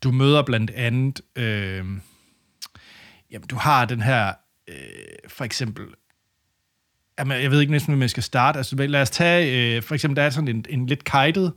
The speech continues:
dreng, sådan, du ved, sådan rigtig, en dreng, der måske, du kan tydeligt mærke, at han er sådan en, der er blevet mobbet i, i skolen. Det er ikke noget,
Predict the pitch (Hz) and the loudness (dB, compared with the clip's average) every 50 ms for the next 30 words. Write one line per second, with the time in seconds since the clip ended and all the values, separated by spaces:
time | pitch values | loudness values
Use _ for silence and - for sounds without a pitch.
0 | - - - - - - - 131 143 156 165 156 135 - 175 156 135 139 139 156 | -8 -20 -20 -20 -14 -6 0 2 2 2 2 0 -4 -2 -2 -2 0 0 0 0
1 | 151 131 165 165 143 156 165 165 - 156 135 123 117 117 131 139 139 127 160 151 | 0 0 0 0 0 0 -2 -2 -2 -2 0 0 0 0 -2 -2 -4 0 0 0
2 | 160 156 131 120 113 117 113 - - 147 135 135 135 135 156 147 156 - - 180 | 0 0 0 -2 -2 -2 -2 -2 -2 -2 -2 -2 -2 -4 -4 -4 -4 0 2 4
3 | 175 160 165 147 120 120 127 135 135 113 131 147 147 131 - - 117 123 127 117 | 4 6 6 4 4 4 2 2 0 0 0 2 0 0 -2 -2 -2 -2 -2 -2
4 | 104 104 104 104 107 107 104 107 110 135 139 135 113 101 98 95 90 - - - | -2 -2 -4 -2 -2 -2 0 0 0 0 0 -2 -2 -2 -4 -6 -6 -10 -14 -20
5 | - - - - - 120 110 - - 131 147 180 180 208 247 240 - 190 160 - | -20 -20 -20 -12 -8 -6 -4 0 2 2 2 4 2 2 2 4 4 4 4 4